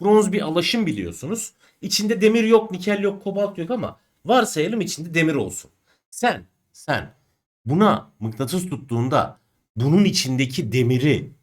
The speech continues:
bunun içindeki demiri çekip çıkarabilir mi sence mıknatıs? Böyle bir şey olabilir mi? Olmaz değil mi? Niye? Çünkü eritip karıştırdık.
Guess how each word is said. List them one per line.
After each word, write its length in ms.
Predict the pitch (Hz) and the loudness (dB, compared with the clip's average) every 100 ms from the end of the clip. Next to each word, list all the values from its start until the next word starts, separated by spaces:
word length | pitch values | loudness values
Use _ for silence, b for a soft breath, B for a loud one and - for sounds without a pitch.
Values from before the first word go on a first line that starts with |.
| _ | _
bunun 240 | 110 147 | -2 0
içindeki 520 | 151 147 127 123 120 113 | 0 -2 -4 -6 -6 -2
demiri 480 | 110 110 110 107 _ | -2 -2 -4 -8 _
çekip 320 | - 113 113 - | -10 -8 -10 -14
çıkarabilir 460 | - 101 95 226 | -8 -6 -6 -8
mi 100 | 147 | -10
sence 280 | - 85 76 | -12 -16 -16
mıknatıs? 400 | 73 - _ - _ _ _ _ | -20 -20 _ -20 _ _ _ _
Böyle 180 | 135 151 | 0 2
bir 40 | |
şey 180 | 151 139 | 0 -4
olabilir 340 | 123 127 208 165 | -4 -4 -6 -10
mi? 140 | - _ _ _ | -12 _ _ _
Olmaz 340 | 104 113 101 | -6 -4 -4
değil 120 | 147 147 | -6 -6
mi? 140 | 76 _ _ _ | -8 _ _ _
Niye? 500 | 160 170 214 - - _ | 2 4 4 -2 -16 _
Çünkü 280 | - 104 127 | -10 -8 -6
eritip 320 | 95 - - | -6 -8 -14
karıştırdık. 500 | - - - - _ | -16 -16 -18 -20 _